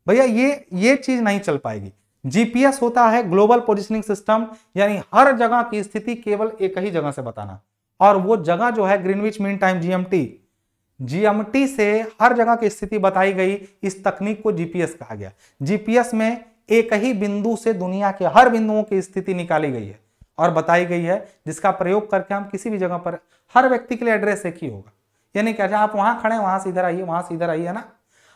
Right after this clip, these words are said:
हर पूरी धरती को कोऑर्डिनेट्स में बांट करके एक, मैं मूल बात बता रहा हूं, मैं, मैं अंदर की बात नहीं बता रहा हूं,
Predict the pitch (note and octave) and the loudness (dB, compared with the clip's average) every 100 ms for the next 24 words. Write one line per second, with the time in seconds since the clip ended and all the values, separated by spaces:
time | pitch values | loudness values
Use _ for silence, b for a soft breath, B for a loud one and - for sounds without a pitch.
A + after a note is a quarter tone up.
0 | b G3+ C4 C4+ - - A#3 C4 G3+ G3 | b 8 8 6 -2 -2 0 2 2 2
1 | G#3 A#3 A3+ A3 G3+ F#3+ F#3 G3 - D#3+ | 2 -4 -6 -4 0 2 0 -6 -6 0
2 | F#3 A3+ - G#3+ G#3 F#3+ G3 G3+ G3+ B | 2 2 2 0 0 0 2 0 -6 B
3 | B G3 G3+ G3+ E3 F3+ B3 A#3 C#4+ D4 | B -2 -2 -2 -4 2 4 4 2 2
4 | C4+ A#3+ A#3 A3+ G3 D#3+ C#3 D#3+ F3 F3+ | 2 0 -2 2 2 2 0 -2 -2 -4
5 | F#3 _ C#3 C#3+ F#3 F#3+ E3+ G3 G3 G3 | -10 _ -10 -6 -6 -6 -6 -6 -4 -4
6 | F#3+ G3 A#3 - B2+ A2+ | -4 -4 -6 -6 -6 -8